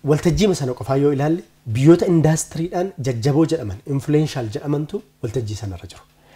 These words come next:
Abbootii qabeenyaa addunyaa kanarraa dhageettii jabaa qaban, investimentii guguddaa sochoosantu waltajjii sanarra jiru. Waltajjii akka kanarratti Itoophiyaan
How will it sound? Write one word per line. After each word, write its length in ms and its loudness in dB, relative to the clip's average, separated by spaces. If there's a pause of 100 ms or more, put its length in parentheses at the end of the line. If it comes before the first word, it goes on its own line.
Abbootii 420 -2
qabeenyaa 520 0 (140)
addunyaa 420 -4
kanarraa 440 -6
dhageettii 540 -8 (140)
jabaa 300 -2
qaban, 240 -12 (340)
investimentii 600 -4
guguddaa 360 -4
sochoosantu 520 -8
waltajjii 340 -8
sanarra 320 -14
jiru. 180 -20 (1160)
Waltajjii 400 0
akka 160 -2
kanarratti 420 -4
Itoophiyaan 440 -6